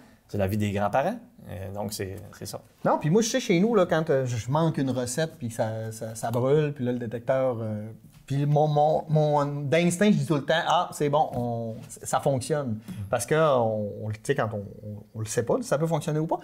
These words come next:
Speaker 2: Une question pour vous. Moi, j'ai acheté des détecteurs de fumée avec des piles, des batteries, là, bonnes pour cinq ou dix ans, là.
Speaker 1: Oui, c'est
Speaker 2: Est-ce
Speaker 1: bon,
Speaker 2: que
Speaker 1: ça.
Speaker 2: c'est bon, ça ?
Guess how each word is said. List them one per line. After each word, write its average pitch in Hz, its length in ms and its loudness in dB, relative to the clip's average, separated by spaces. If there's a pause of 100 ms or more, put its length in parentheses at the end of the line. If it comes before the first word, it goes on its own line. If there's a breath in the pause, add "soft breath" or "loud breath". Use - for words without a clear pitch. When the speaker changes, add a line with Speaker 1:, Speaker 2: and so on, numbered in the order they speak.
(200 loud breath)
Speaker 2:
Une 180 80 8
question 320 280 2
pour 147 180 2
vous. 185 100 2
Moi, 330 140 0
j'ai 302 80 2
acheté 240 400 0
des 120 280 -2
détecteurs 147 300 2
de 180 80 2
fumée 147 300 -2
avec 151 140 -2
des 120 180 0
piles, 180 440 2
des 123 140 -2
batteries, 143 340 -2
là, 156 140 2
bonnes 156 240 0
pour 135 240 -8
cinq 165 260 -6
ou 139 60 -2
dix 120 240 -4
ans, 156 180 -4
là. 139 80 -10
Speaker 1:
Oui, 139 220 4
c'est - 120 -2
Speaker 2:
Est-ce 131 60 6
Speaker 1:
bon, 120 220 4
Speaker 2:
que 202 40 2
Speaker 1:
ça. 190 140 -6
Speaker 2:
c'est 165 160 2
bon, 202 220 2
ça ? 247 160 -6